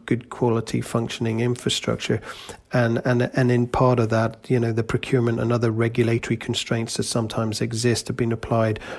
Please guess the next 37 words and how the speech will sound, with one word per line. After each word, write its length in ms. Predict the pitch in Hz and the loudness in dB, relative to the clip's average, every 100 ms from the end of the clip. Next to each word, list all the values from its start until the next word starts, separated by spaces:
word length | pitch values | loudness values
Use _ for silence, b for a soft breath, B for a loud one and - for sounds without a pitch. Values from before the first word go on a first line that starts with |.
| B | B
more 180 | - 113 | -2 0
flexibly 800 | - - 135 - - 120 113 107 B B B | 0 2 2 2 -2 0 0 0 B B B
during 360 | - 117 113 | 2 4 4
the 80 | 110 | 0
current 320 | 110 120 113 | 0 0 0
crisis 500 | - 117 113 - - - | 0 0 0 0 -2 -2
to 120 | 135 | -2
selectively 720 | - 117 117 - 113 117 113 | 0 2 0 0 -2 0 -2
support 560 | - - - 117 113 | -2 -2 0 2 0
infrastructure 760 | - 113 113 - - 117 - 113 | -2 -4 -4 -6 -4 -4 -4 -2
businesses. 680 | 113 123 - 113 117 120 - | 2 2 2 -2 0 -2 0
And, 200 | 120 120 B B - | -2 -2 B B -2
and, 200 | 117 120 | 0 0
and 260 | - 117 | 0 0
government 400 | 113 120 117 110 | 0 0 0 -2
has 220 | - 117 - | -2 -4 -2
done 300 | 123 120 117 | 0 2 2
that 260 | 110 110 B B B - | 0 -2 B B B -4
to 100 | - | 0
ensure 360 | 117 - 123 113 | 0 2 2 2
the 60 | |
sustainability 1300 | 110 120 - 120 117 113 113 127 120 113 - 113 110 | 0 0 0 2 2 0 2 4 4 2 0 0 0
and, 160 | 110 113 | 0 -2
and, 320 | 123 117 113 | -2 -2 -2
and 220 | 117 110 | -2 0
the 80 | 110 | 0
value 380 | 113 113 113 117 | 2 2 2 0
of 140 | 117 | 0
infrastructure 760 | 117 117 120 - 117 - - 113 | -2 -2 -2 0 -2 -2 -2 -2
to 320 | - - 113 | -2 -2 -2
support 640 | - - - - 113 - | -2 -4 -2 0 0 0
the 120 | - | 0
economy 540 | 117 - 117 110 107 110 | -2 0 -2 -2 -2 -4
at 100 | 113 | -4
these 240 | 113 117 | -4 -6
difficult 480 | - - - - 123 | -4 -4 -2 -4 -4
times. 440 | - 131 117 117 | 0 2 2 -4